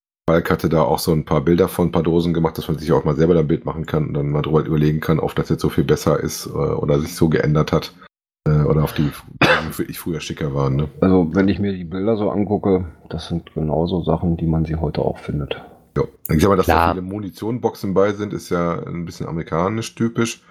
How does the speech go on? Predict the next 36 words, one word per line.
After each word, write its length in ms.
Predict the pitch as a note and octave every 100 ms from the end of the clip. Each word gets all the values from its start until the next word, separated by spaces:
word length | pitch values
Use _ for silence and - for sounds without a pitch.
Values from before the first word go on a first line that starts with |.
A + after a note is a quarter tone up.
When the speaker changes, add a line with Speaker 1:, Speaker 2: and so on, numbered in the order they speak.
| _ _ -
Speaker 2:
Ja. 80 | E2
Speaker 1:
weil 120 | E2
die 120 | E2
halt 140 | E2 E2
da 60 |
viele 180 | - F2+
von 140 | -
rumfliegen 420 | - C#3 - - D2
haben. 160 | - - - - -
<laughs> 0 | - C#3 - - _ _ _ _ _ _ _ G2+
Speaker 3:
Hm. 140 | A2 - - - -
Ich 140 | A2
glaub 200 | - A#2+ E2+
einfach, 320 | G#2+ A2 A2+
dass 180 | A#2 G2
das 200 | G#2 - - - -
noch 140 | G#2 A2
nicht 100 | C#3+
mal 100 | D3
was 120 | A#2+
mit 140 | A#2 A2+
dem 80 |
Verstecken 480 | - G#2+ - C3 A2+
an 160 | F#2+ G2+
für 100 | G2+
sich 240 | E2 G#2+
zu 100 | -
tun 180 | G#2 A2
hat, 100 | A2
sondern 240 | F#2+ G#2 G2+
einfach 320 | G2+ A2 A2
nur, 280 | G2+ G#2 F#2 - - -
das 160 | G2+ E2+
Hobby 260 | A2+ C3
ist 220 | A#2+ -
immer 360 | A#2+ B2+ B2+ A2+